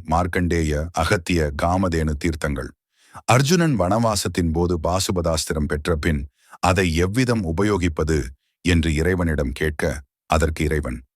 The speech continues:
"திருவாடனைக்கு வா, சொல்லித் தருகிறேன்" என்றார். அதன்படி அர்ஜுனனும் தலம் வந்து இறைவனை வழிபட்டு தெரிந்து கொள்கிறார்.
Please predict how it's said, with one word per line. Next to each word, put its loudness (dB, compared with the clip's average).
"திருவாடனைக்கு 4
வா, 2
சொல்லித் 0
தருகிறேன்" 2
என்றார். -2
அதன்படி 2
அர்ஜுனனும் 0
தலம் -2
வந்து -2
இறைவனை 2
வழிபட்டு 0
தெரிந்து 0
கொள்கிறார். -4